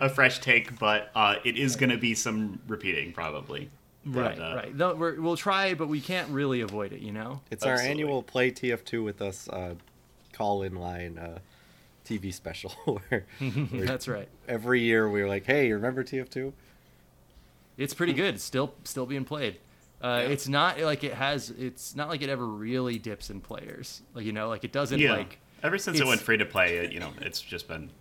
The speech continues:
Speaker 1: uh,
Speaker 2: Mm.
Speaker 1: a lot, people, it, there, there's, like, no barrier to entry to trying it. So people still do.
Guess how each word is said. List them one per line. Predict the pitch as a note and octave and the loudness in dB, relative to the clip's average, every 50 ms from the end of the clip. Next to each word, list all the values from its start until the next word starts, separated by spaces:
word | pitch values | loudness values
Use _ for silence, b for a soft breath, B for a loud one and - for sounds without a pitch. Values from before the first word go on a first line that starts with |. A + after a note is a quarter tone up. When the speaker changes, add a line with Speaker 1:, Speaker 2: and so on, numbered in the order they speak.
| - - | -14 -8
Speaker 1:
uh, | A#2 | -4
Speaker 2:
Mm. | A2 G#2 F#2+ F2 - - | -2 -2 -2 -2 -4 -2
Speaker 1:
a | - G#2+ | 0 2
lot, | G2+ G#2+ - - | 2 2 0 2
people, | - B2+ - - G#2 G#2 | 2 2 4 4 2 2
it, | G#2 A2+ A2 - - | 2 2 -2 -4 2
there, | - B2 B2 A#2+ | 4 4 4 6
there's, | A#2+ C3 C3+ B2+ - B2+ | 4 2 2 2 2 4
like, | B2+ B2 B2 B2 | 4 4 4 4
no | B2 A#2+ A2+ A2+ | 4 4 4 4
barrier | G2+ A2+ G#2 G#2 G2+ G2+ G2 F#2+ | 6 6 6 6 6 4 2 0
to | F#2+ F2+ | 0 -2
entry | F2+ F#2+ F#2 - F#2+ F2 E2+ D#2+ | -2 -4 -6 -6 -8 -8 -8 -8
to | - F#2+ F2+ E2+ E2+ E2+ - - | -8 -8 -8 -8 -10 -12 -18 -16
trying | - - G2+ F2+ F2 F2+ F2 E2+ E2 | -8 -4 -2 -2 0 -2 -2 -4 -6
it. | D2 - - - C3+ - _ _ | -10 -10 -14 -16 -20 -20 _ _
So | - - - - F2+ F2+ E2+ | -8 -6 -4 -4 -2 -4 -4
people | - - A2+ G#2 - F#2+ F2+ - - b b b b b b b | -4 -6 -10 -8 -8 -8 -10 -10 -18 b b b b b b b
still | - - A#2 A2 | -10 -6 0 2
do. | C3 E3 C#3+ | 2 2 2